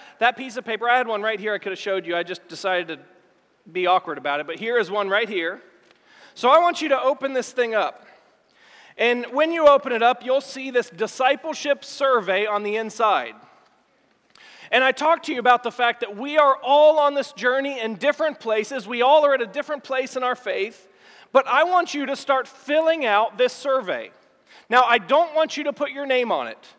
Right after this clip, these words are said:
You don't have to put your name on this. This is not about me figuring out where you're at in your faith and bringing you up and embarrassing you in front of everyone like I just did with my kids. That's not what this is.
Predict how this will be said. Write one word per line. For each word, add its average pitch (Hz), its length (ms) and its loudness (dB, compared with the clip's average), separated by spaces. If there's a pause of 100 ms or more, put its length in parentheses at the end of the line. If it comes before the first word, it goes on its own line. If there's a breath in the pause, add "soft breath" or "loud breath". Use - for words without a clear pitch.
(180)
You 185 120 -12
don't 240 300 0
have 262 220 -2
to 247 60 -12
put 233 180 -4
your 226 120 -8
name 220 180 -2
on 190 100 -2
this. 170 200 -6 (260 loud breath)
This 240 240 2
is 269 160 -6
not 262 240 2
about 247 380 2
me 247 200 -8
figuring 247 500 -4
out 226 360 -2 (340 soft breath)
where 240 320 4
you're 277 180 -2
at 254 140 4
in 254 60 -8
your 254 100 -6
faith 226 300 -4
and 208 160 -10
bringing 269 320 0
you 254 160 -2
up 233 160 4
and 233 100 -4
embarrassing 226 520 -4
you 220 160 -6
in 208 80 -2
front 220 220 -4
of 196 60 -6
everyone 202 400 -2
like 196 180 -4
I 190 80 -2
just 190 200 -12
did 196 140 -6
with 190 120 -8
my 190 100 -6
kids. 143 360 -6
That's 165 200 -6
not 220 140 2
what 220 140 -4
this 208 200 -6
is. 143 500 -10